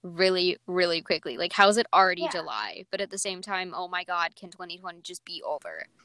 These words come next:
Speaker 2: I agree with that, certainly.
Speaker 1: It makes no sense, but, you know.
Speaker 2: Mm-hmm.
Speaker 1: It's great.
Speaker 2: It is. Twenty twenty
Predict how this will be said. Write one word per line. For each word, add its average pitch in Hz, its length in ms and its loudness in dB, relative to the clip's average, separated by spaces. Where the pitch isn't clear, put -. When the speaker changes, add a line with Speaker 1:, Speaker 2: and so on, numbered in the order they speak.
Speaker 2:
I 277 180 -8
agree - 340 -16
with - 140 -20
that, - 260 -18
certainly. - 520 -20
Speaker 1:
It 190 240 0
makes 180 240 0
no - 160 -4
sense, - 320 -8
but, - 240 -6
you - 100 -4
know. - 200 -8
Speaker 2:
Mm-hmm. - 500 -14
Speaker 1:
It's 233 360 0
great. 175 520 0
Speaker 2:
It - 160 -8
is. - 220 -10
Twenty 381 360 -8
twenty 302 500 -4